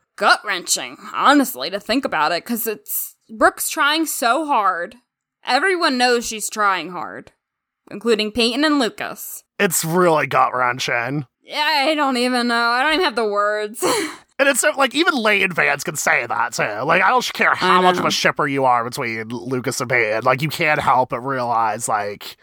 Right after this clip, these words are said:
Speaker 1: It's messed up.
Speaker 2: this is really wrong how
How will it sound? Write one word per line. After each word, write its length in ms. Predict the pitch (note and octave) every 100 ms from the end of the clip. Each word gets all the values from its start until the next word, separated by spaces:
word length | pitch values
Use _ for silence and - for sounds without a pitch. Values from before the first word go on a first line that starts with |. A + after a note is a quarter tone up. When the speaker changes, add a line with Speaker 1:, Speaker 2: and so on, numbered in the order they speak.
| -
Speaker 1:
It's 180 | -
messed 340 | G3+ A#3 - -
up. 280 | C3+ D2 -
Speaker 2:
this 440 | D3 E3+ F3 -
is 300 | C#3 B2 B2
really 920 | C#3 C#3 C3+ A#2+ A#2+ A2+ A2+ A2 G#2+ F2+ _
wrong 720 | F3+ D3 D#3+ D3 A#2+ A2 A#2+
how 160 | -